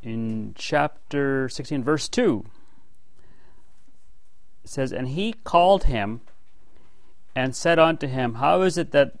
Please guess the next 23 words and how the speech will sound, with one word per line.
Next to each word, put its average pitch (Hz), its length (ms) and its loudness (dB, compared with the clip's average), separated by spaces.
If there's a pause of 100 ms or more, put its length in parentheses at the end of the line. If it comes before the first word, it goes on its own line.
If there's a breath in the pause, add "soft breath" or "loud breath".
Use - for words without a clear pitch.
actually, 151 240 0
let's 160 80 -2
go - 80 -2
to 131 60 0
verse 117 240 -2
one. 101 160 -4 (280 soft breath)
"And 156 120 2
he - 20 2
said 196 180 12
also 190 360 10
unto 147 160 4
his 123 80 -2
disciples, 131 480 4
There 143 100 4
was 156 140 4
a 147 60 0
certain 202 360 0
rich 151 260 2
man 117 200 0
which 117 180 -2
had 139 180 2
a 120 60 2
steward, 135 480 0